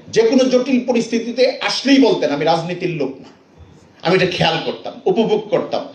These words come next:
মাঝে মাঝে পর্যবেক্ষণও করতাম যে কথাটা কেমন হইল, উনি এ নাই সেটা বলতেছেন। মানে, আমি এখন বলছি কথাটা আর কি, আমি একজন দর্শক হিসাবে। কিন্তু আমি যেটা খেয়াল করতাম, ওনার এই কথার অর্থ থাকতো, "আমি দল করা রাজনীতি করি না,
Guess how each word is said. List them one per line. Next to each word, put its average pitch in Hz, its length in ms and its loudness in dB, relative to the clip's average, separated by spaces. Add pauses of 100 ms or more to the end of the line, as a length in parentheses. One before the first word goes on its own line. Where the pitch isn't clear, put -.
(280)
মাঝে 214 200 2
মাঝে 220 240 2 (180)
পর্যবেক্ষণও 240 640 0
করতাম 143 420 -6
যে 139 140 -6 (300)
কথাটা 156 260 -6
কেমন 147 440 -4
হইল, 135 160 -4
উনি 135 240 -4
এ 151 180 0
নাই 147 200 0
সেটা 131 240 -2
বলতেছেন। 123 500 -6 (760)
মানে, - 220 -2
আমি 170 300 0
এখন 220 300 0
বলছি 262 380 4
কথাটা 185 300 0
আর 143 120 -4
কি, 147 80 -4
আমি 165 160 -4
একজন 180 280 -6
দর্শক 175 320 -2 (100)
হিসাবে। 139 320 -14 (840)
কিন্তু 320 160 -2
আমি 339 160 0
যেটা 370 200 0
খেয়াল 277 440 2
করতাম, 196 500 -2
ওনার 269 160 2
এই 269 200 2
কথার 262 220 0
অর্থ 214 280 -2
থাকতো, 269 380 -6
"আমি 226 240 -2 (120)
দল 254 220 2
করা 294 360 2
রাজনীতি 254 500 -2
করি 190 180 -10
না, - 100 -12